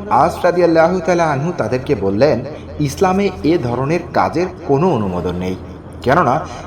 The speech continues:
ইসলাম প্রাচীন সব জাহেলি রীতিনীতিকে ধ্বংস করে দিয়েছে।" অতঃপর তারা পর পর তিন মাস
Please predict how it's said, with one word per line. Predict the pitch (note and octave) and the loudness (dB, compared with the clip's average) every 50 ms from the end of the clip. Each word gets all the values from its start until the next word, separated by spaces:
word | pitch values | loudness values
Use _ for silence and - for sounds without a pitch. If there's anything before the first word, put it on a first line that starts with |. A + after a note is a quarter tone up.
| - - - | -14 -6 -4
ইসলাম | D3 C#3+ - - F#3 F#3+ G3 G3 - - | -4 -4 -2 2 4 4 4 4 4 2
প্রাচীন | - D3 C3+ - - A3+ A#3 A3+ | 2 2 2 0 -2 -2 -2 0
সব | - - - B2+ G#2+ F#2 - | -2 0 0 0 0 0 2
জাহেলি | - B2 A#2 B2+ E3 F#3 F#3 D#3 B2+ | 4 4 4 4 2 0 2 0 0
রীতিনীতিকে | G2 F2+ B2 D#3 D3+ - D3 A#2+ G2 E2 F#2+ F#2+ - G3 G#3 | 0 0 -2 -2 0 0 0 0 -2 -2 -4 -2 0 0 0
ধ্বংস | D#3+ A2+ F#2+ G#2 A2+ B2+ A#2+ - G#2+ | 0 -2 -2 -2 0 0 0 -2 -4
করে | F2 - F2+ F2+ E2+ | -2 0 -2 -2 -2
দিয়েছে।" | F2 F2+ E2+ - - G2+ F2+ D#2+ - - - E2 - - - - - - - - - - - - - - - - - - | -2 -4 -4 -4 -4 -4 -4 -4 -6 -10 -14 -16 -16 -16 -16 -16 -16 -16 -16 -16 -16 -16 -16 -18 -18 -18 -18 -16 -2 2
অতঃপর | - - - A3 G#3+ G#3+ A3 A3 G#3+ - | 2 4 6 4 4 6 4 4 4 2
তারা | - - - D#3 E3+ | 2 4 4 4 2
পর | D#3+ - - A#2+ A#2 B2+ D3 D3+ - - | 2 0 0 2 4 4 4 2 0 0
পর | A#2 A#2+ D3 E3 - - C3 | 2 2 2 2 0 -6 -6
তিন | F3 G3 G#3+ F#3+ C#3+ | -4 -2 -2 0 0
মাস | A2 A2 B2+ F3 - - | 2 2 2 2 0 -4